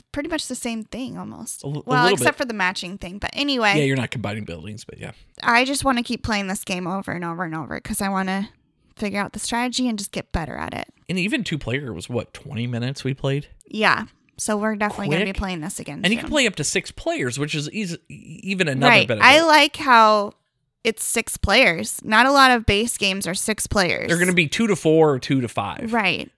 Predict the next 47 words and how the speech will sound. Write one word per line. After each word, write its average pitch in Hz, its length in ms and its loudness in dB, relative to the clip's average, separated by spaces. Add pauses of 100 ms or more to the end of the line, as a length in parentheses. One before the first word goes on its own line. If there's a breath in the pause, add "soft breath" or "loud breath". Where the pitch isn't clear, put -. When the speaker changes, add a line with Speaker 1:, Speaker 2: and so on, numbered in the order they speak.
Speaker 2:
Very 160 760 6
rare 139 300 8
that 120 160 0
you're 123 120 -2
gonna 123 120 0
have 117 120 -4
a 107 40 -8
two 123 220 -2
to - 100 -8
six - 280 -6
player 90 200 -8
game. 104 240 -10 (100)
And, 170 480 -2 (580 soft breath)
you 147 100 -6
know, 131 80 2
we 139 160 4
haven't 160 200 4
played 160 220 6
it, 113 60 -4
so 139 80 -2
we 139 60 0
don't 135 140 -2
know 123 80 -2
if 123 80 -4
it - 100 -8
scales, 123 440 2
but 113 200 -6
it - 120 -6
seems 151 640 -4
if 135 160 -2
you 135 60 -2
play 147 140 2
with 139 120 0
the 120 80 -8
cards, 135 360 0
it - 100 -8
would 117 120 -4
scale 113 340 -2
really 107 260 -4
well. 69 220 -10 (220)
Speaker 1:
Did 254 200 6
it 311 200 2
say 247 300 4
on 269 160 4
there 285 200 4
that, 202 380 2 (200)
uh, 196 360 0